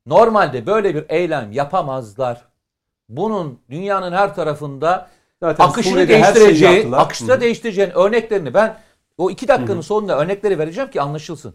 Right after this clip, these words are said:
Speaker 2: Hı hı.
Speaker 1: İkinci geleceğim konu da Türkiye'deki konjüktürün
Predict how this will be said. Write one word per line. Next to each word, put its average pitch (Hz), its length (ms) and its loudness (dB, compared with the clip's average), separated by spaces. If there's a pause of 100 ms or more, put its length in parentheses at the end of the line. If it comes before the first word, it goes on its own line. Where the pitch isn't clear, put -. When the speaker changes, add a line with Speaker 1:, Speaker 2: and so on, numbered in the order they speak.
Speaker 2:
Hı 107 60 -16
hı. 95 140 -16 (120)
Speaker 1:
İkinci 226 400 -6
geleceğim 170 480 2
konu 277 260 -2
da 202 220 -6 (520)
Türkiye'deki 214 500 -10
konjüktürün 170 580 -12